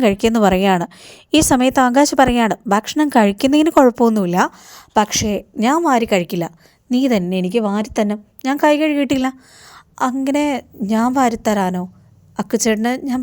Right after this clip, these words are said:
വാരിത്തരുന്നത് ഇഷ്ടമല്ലല്ലോ." "കണ്ടോ, കണ്ടോ, കണ്ടോ, എന്തെങ്കിലും നടന്ന എന്തെങ്കിലും ഒരു കാര്യം മനസ്സിൽ വെച്ചുകൊണ്ട് നീ ഇതുപോലെ പറയല്ലേ. ഇപ്പോഴേ നിൻ്റെ മുന്നിലിരിക്കുന്നത് പഴയ ആകാശല്ല, നിൻ്റെ പുതിയ ആകാശാണ്.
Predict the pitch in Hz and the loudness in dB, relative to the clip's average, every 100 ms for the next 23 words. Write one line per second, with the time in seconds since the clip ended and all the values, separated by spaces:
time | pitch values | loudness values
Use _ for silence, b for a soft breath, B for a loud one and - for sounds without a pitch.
0 | 262 247 247 254 269 254 247 254 - 277 | 0 0 0 -2 -2 -2 -4 -4 -4 -2
1 | 262 190 185 185 - b b b b - | 0 0 -2 -4 -8 b b b b -2
2 | 233 233 233 226 214 233 214 208 208 b | 0 2 2 2 0 0 0 -2 -4 b
3 | b - 247 262 294 254 254 226 208 208 | b -2 0 0 0 0 0 0 0 -2
4 | 214 220 226 262 240 233 220 202 185 208 | -4 -4 -4 -2 0 0 0 -2 0 0
5 | 208 196 202 247 196 208 185 196 B B | -2 -2 -2 -2 -2 -2 -2 -2 B B
6 | B - 330 254 220 208 208 190 190 208 | B -2 0 2 2 0 0 -2 -2 -2
7 | 175 - b b b 214 220 202 185 _ | -4 -8 b b b -4 -2 -2 -2 _
8 | 220 214 220 208 196 208 190 196 190 190 | -4 -2 -2 -2 -2 -2 -2 -2 -2 -2
9 | - _ - 269 262 269 240 190 208 226 | -4 _ -4 -2 0 0 -2 -2 -2 -2
10 | 202 175 170 b b b b 208 190 247 | -4 -4 -6 b b b b -4 -2 -4
11 | - 302 285 302 240 202 208 220 226 180 | -4 -4 0 0 0 0 -2 -2 -4 -6